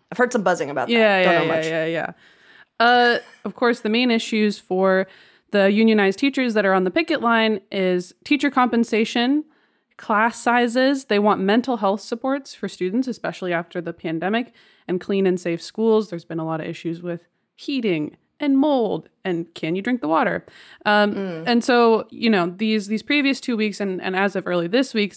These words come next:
Speaker 2: the gap between the proposal from the Portland Association of Teachers and Portland Public Schools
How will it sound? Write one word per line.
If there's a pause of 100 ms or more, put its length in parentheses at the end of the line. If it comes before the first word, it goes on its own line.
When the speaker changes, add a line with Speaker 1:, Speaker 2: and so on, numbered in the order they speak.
(120)
Speaker 2:
the
gap
between (220)
the
proposal
from
the
Portland
Association
of
Teachers
and
Portland
Public
Schools